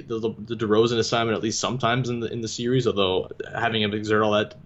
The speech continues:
energy on defense probably won't be great on offense, but, um,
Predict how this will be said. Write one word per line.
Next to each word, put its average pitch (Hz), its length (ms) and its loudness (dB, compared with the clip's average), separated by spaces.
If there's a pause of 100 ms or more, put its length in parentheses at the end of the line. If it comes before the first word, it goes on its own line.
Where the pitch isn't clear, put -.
(160)
energy 110 400 -2
on 101 120 0
defense 113 360 0
probably 104 280 0
won't 104 180 -2
be 104 80 -8
great 104 200 2
on 98 100 0
offense, 131 420 2
but, 110 320 -2 (440)
um, 101 600 0